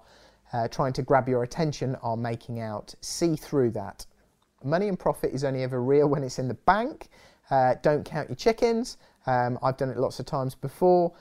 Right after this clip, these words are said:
but until the deal is completed, until you've got the money in the bank, the money is not yours. And often a bird in the hand is worth two in the bush. Therefore, you know, if you can take money today that is real,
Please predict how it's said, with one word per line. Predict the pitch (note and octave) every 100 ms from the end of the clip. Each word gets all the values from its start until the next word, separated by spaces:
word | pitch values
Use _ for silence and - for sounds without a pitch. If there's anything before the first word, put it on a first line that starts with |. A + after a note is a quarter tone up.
| _ -
but | B2+
until | C#3+ - A#3+
the | A#3
deal | G3+ F3
is | D3
completed, | - C3+ A3+ G#3 - D#3+ F3+ C3+
until | A2+ D#3+
you've | F3+
got | E3+
the | C3+
money | D3+ C#3
in | C3
the |
bank, | B2 - F3+ E3 E3+ - _ _ _ -
the | D#3 D3+ D3 C#3
money | D3 C#3+ C#3 C#3 C#3 -
is | B2 B2 A#2 - -
not | B2 A#2+ A2 - - -
yours. | B2+ C#3 A#2+ G2+ F#2+ -
And | D3 C#3 -
often | F3 - - F3 E3+ - -
a | C3
bird | - E3+ E3+
in | C#3+
the | B2
hand | - F#3+ F#3+ F3+
is | D3
worth | C#3 B2 -
two | - D#3
in | B2+
the | A#2
bush. | - F3 B3+ - - _ _ _ -
Therefore, | C3+ B2+ - C#3 C3 C3 _ _ _
you | B2+
know, | B2 B2
if | A2 B2 A#2
you | A#2
can | A#2
take | A2 C3 A#2+ - _ C3
money | D3 C#3+
today | - B2+ D3+ D#3 E3 D#3+ _ _ _
that | B2+
is | B2 A#2+
real, | C3 D3+ F3 A3